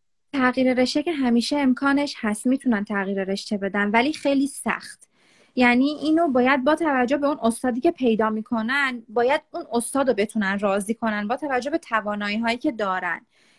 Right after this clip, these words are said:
یه حس اطمینانی باید به اون استاد بدن که من توی این رشته‌ای که الان تصمیم دارم مثلاً بیام الان جوین بشم، این توانایی‌ها رو دارم، می‌تونم از پسش بر بیام.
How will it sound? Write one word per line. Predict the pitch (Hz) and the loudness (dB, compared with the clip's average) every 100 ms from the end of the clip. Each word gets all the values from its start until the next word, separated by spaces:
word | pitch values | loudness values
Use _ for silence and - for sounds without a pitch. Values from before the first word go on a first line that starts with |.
| - | 0
یه | 277 | 2
حس | 320 330 381 | 2 2 0
اطمینانی | - 262 254 240 262 320 | 0 0 2 4 2 2
باید | 294 277 285 | 2 2 2
به | |
اون | 277 285 | 0 0
استاد | 233 - 262 | 0 0 -4
بدن | 254 214 196 | -2 -2 -2
که | 220 220 | 0 2
من | 214 214 233 330 320 311 330 _ _ _ | 2 2 2 0 -2 -6 -10 _ _ _
توی | - 311 | -2 2
این | 262 233 | 4 4
رشته‌ای | 233 - 240 | 4 4 2
که | 240 240 | 4 2
الان | 220 233 | 4 2
تصمیم | 233 226 - 226 226 | 0 -4 0 2 4
دارم | 226 226 220 | 4 4 4
مثلاً | 226 233 220 220 220 | 2 0 2 2 2
بیام | 220 220 220 | 2 2 2
الان | 214 220 220 220 | 2 2 4 2
جوین | 220 226 220 | 2 2 2
بشم، | 220 233 269 302 | 2 -2 -2 -4
این | 302 | -6
توانایی‌ها | 349 294 233 240 233 233 247 | -10 -8 -8 -8 -8 -6 -6
رو | 214 | -4
دارم، | 226 240 339 392 | -2 -2 -2 -4
می‌تونم | 403 415 403 | -6 -6 -4
از | 262 - | -4 -2
پسش | 302 392 370 | -2 -2 0
بر | - 233 | 2 2
بیام. | 185 165 - 226 | 2 -6 -10 -12